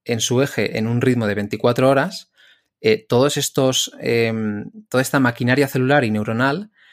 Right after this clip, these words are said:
se ha engranado en nuestros sistemas neuronales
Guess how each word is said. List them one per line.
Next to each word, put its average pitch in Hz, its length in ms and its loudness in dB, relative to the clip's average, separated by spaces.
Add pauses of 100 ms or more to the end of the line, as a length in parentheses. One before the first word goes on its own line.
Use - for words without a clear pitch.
(140)
se - 300 -2
ha 135 260 2
engranado 127 580 4
en 104 60 -2
nuestros 107 300 -6
sistemas 120 400 -2
neuronales 147 600 0